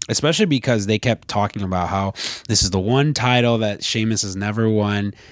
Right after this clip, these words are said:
you know, the, the elusive belt that's been chasing Sheamus away and stuff like that. But,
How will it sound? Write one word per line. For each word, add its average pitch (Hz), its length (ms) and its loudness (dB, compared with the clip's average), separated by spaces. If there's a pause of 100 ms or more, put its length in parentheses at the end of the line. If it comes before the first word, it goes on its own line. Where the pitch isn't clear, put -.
(160)
you 101 120 -4
know, 92 140 0
the, 92 200 -2
the 101 140 -2
elusive 113 500 2
belt 110 240 6
that's 104 220 -2
been 101 360 -2
chasing 110 540 0
Sheamus 104 480 0
away 98 320 -2
and 98 120 -4
stuff - 240 -8
like 98 180 -6
that. 101 260 -4
But, 107 280 -4